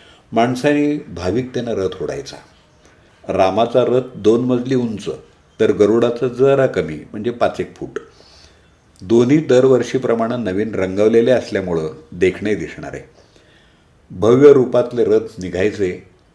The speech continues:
काळाराम मंदिरापासून. पंचवटीत गणेशवाडीतून यायचे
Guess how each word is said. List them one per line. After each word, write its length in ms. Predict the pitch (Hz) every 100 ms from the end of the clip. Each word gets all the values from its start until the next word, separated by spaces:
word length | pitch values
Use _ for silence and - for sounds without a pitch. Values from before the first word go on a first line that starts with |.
| -
काळाराम 420 | 98 98 92 85
मंदिरापासून. 600 | 76 73 73 - - - _ _ _ - _ _ _ _ _ _ -
पंचवटीत 520 | 120 131 143 143 147 113
गणेशवाडीतून 680 | 113 127 127 123 120 - 127
यायचे 600 | 113 107 107 120 139